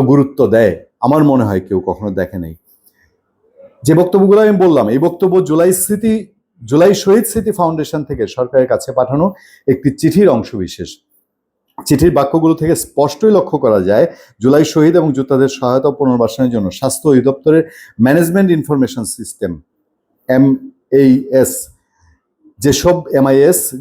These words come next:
যেসব নাম অন্তর্ভুক্ত করা হয়েছে, সেই তালিকায় রয়েছে অসংখ্য ত্রুটি, প্রতারণা এবং জাল জালিয়াতির আশ্রয়। আর গেলাম না, আপনারা জানেন, ওই যে মুক্তিযোদ্ধাদের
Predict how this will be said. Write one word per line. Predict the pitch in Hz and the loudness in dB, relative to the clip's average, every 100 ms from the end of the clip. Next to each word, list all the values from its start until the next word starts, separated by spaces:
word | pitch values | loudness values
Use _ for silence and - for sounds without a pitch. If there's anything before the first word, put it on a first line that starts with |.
| 123 | -6
যেসব | 117 120 120 | -4 -4 -2
নাম | 127 | 0
অন্তর্ভুক্ত | 127 131 113 - 143 | 0 -4 -6 -6 0
করা | 143 135 | 2 2
হয়েছে, | 143 - 180 | 0 0 -4
সেই | 127 117 | -2 -2
তালিকায় | 117 107 110 104 | 0 0 0 0
রয়েছে | 104 120 | 0 -4
অসংখ্য | 104 117 104 107 - | -6 -6 -10 -10 -4
ত্রুটি, | 123 165 - | -2 0 0
প্রতারণা | 120 - 101 95 | 0 0 0 0
এবং | 95 95 | 0 -2
জাল | 107 107 | -2 -2
জালিয়াতির | 104 98 92 87 87 | -2 -4 -6 -8 -16
আশ্রয়। | - 101 - 143 | -12 -10 -4 0
আর | 147 110 | 0 0
গেলাম | 95 98 | -2 -4
না, | 90 | -8
আপনারা | - 120 113 | -8 -4 -2
জানেন, | 117 110 87 _ _ _ _ _ _ _ 160 | 0 0 -4 _ _ _ _ _ _ _ 2
ওই | 196 190 | 2 4
যে | 202 | 2
মুক্তিযোদ্ধাদের | 175 - 165 135 143 151 | 0 -2 -2 -2 -4 -4